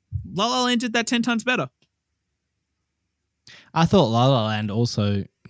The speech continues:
Speaker 2: could have done with being reduced to its key elements. Um,
Speaker 1: I mean, yeah, but, you know, I think that's got, just got, I think, uh, s-, the style in La La Land is so good.
Speaker 2: Gratuitous.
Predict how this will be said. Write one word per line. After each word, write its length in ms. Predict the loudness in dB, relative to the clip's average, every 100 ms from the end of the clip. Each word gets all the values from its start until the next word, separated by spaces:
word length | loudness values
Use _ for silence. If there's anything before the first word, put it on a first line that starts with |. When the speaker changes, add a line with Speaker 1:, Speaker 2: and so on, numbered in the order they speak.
| -10
Speaker 2:
could 140 | -6
have 140 | -6 -4
done 220 | -4 -2
with 280 | -2 -4 -4
being 320 | -2 -2 -2
reduced 600 | -2 0 -2 -2 -8 -8
to 120 | -6
its 140 | -4 -6
key 240 | -4 -4
elements. 540 | -4 -8 -10 -10 -14 -16
Um, 520 | -12 -10 -10 -10 -12 -14 -12
Speaker 1:
I 40 |
mean, 220 | -8 -8 -8
yeah, 420 | -8 -8 -6 -6
but, 260 | -4 -4 -4 _ -20 -20 -20 -20 _ _ _ _ _ _ _ _ _ _ _ _ _
you 240 | -8 -2
know, 140 | 0 0
I 80 | -2
think 160 | -2
that's 160 | -4 -2
got, 140 | -4
just 200 | -2 -6
got, 120 | -4 0
I 100 | 0
think, 220 | 0 -6
uh, 100 | -10 -12
s-, 380 | -12 -8 -8 -6
the 120 | -2 -2
style 440 | 0 2 4 4
in 120 | 2
La 120 | 0 -2
La 140 | -2
Land 220 | -2 -4
is 120 | -4
so 280 | -2 0 -2 -4 -14 -14 -4
good. 460 | 0 0 0 -2 -8 _ _ _ _ _ _
Speaker 2:
Gratuitous. 680 | -6 0 2 2 2 -2